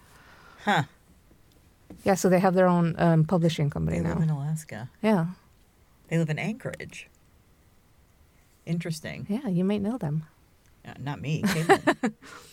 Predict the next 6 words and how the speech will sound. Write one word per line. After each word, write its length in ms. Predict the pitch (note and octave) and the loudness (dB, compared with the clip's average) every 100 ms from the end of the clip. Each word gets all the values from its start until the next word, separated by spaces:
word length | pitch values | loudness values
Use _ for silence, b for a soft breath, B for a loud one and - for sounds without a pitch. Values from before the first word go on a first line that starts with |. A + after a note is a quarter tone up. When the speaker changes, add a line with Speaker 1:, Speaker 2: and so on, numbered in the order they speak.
| B | B
Speaker 2:
<laughs> 460 | B B B _ | B B B _
Speaker 1:
That's 220 | D#3 D#3+ | -6 -4
really 220 | D#3 E3+ B2+ | -4 -4 -4
interesting, 460 | D#3 D#3 - - | -6 -8 -12 -12
though. 300 | - - - - - _ - _ _ - F#3 | -10 -10 -12 -14 -20 _ -20 _ _ -8 4
Speaker 2:
Yeah. 200 | G#3 | 4